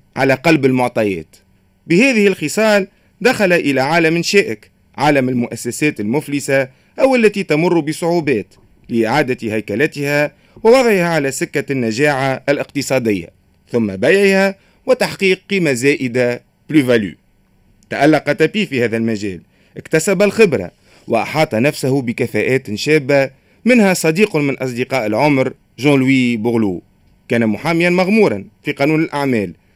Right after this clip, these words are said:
لكنه راهن عليه ليسطع نجمه بعد ذلك. تابي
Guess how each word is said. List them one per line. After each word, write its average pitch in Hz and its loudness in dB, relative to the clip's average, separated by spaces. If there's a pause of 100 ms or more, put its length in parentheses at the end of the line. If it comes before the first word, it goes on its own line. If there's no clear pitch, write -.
(100)
لكنه 110 -2
راهن 139 0
عليه 139 0 (300)
ليسطع 113 -2
نجمه 107 -2 (220)
بعد 104 -6
ذلك. 92 -4 (680)
تابي 233 0